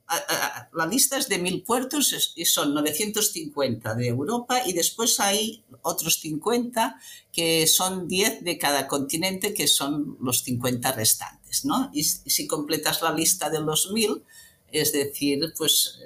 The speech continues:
eh, es, son todos. Todo que ahora también lo han ampliado a Eurobix y han, han hecho más cosas porque ya hay personas, pues, que han terminado los mil, ¿no? Es decir, y para continuar creciendo, pues, hay, han,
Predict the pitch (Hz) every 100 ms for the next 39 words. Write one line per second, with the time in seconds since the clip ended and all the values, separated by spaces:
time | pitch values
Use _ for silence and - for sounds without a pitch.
0 | 78 - - 123 120 120 135 113 - -
1 | - - 110 - 92 85 - - - -
2 | 220 208 202 208 220 262 339 339 - -
3 | - 156 180 190 190 185 170 - 151 156
4 | 180 185 175 170 165 143 139 143 143 135
5 | 185 202 196 190 - 165 156 147 - -
6 | 160 151 - 160 175 175 180 170 160 -
7 | - - 196 - - 220 - 185 - 185
8 | 214 180 185 226 - - _ _ - 170
9 | - 196 190 - 226 220 - 165 165 170
10 | 170 160 151 160 143 131 131 101 104 123
11 | 202 240 - 156 165 160 139 - 151 160
12 | 170 160 170 165 165 - 156 - 214 208
13 | 214 196 170 143 139 143 139 139 - -
14 | - - - 156 151 147 135